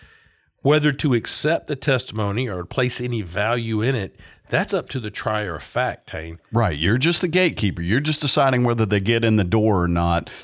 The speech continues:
Speaker 2: not whether you believe them or whether the jury should believe them.
Speaker 1: Not all expert testimony is quote unquote scientific. Some of it may just be technical. And it,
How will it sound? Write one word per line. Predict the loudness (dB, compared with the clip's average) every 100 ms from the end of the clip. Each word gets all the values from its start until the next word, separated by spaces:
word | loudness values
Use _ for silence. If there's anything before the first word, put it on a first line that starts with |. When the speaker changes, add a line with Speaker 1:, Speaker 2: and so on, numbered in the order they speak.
| 0
Speaker 2:
not | 2 2
whether | 2 2 4
you | 2
believe | 2 0 2 2 2
them | 2 2 2
or | 0 0
whether | 0 0
the | -2 -2
jury | 0 2 2
should | 0 -2 -6
believe | -8 -8 -10 -10
them. | -16 -18 _ -20 -20 _ -6
Speaker 1:
Not | -2 2
all | 4 4
expert | 2 0 -2 -2 0
testimony | -2 -2 -2 0 2 0
is | -2
quote | 0 0
unquote | 0 0 0 0 -2
scientific. | -2 0 0 0 0 -2 -2
Some | 0
of | 0 -2
it | -2
may | -2
just | -2 -4
be | -6
technical. | -4 -6 -6 -10 -10 -12 -14 -20 -20 -20 _
And | 0 0
it, | -2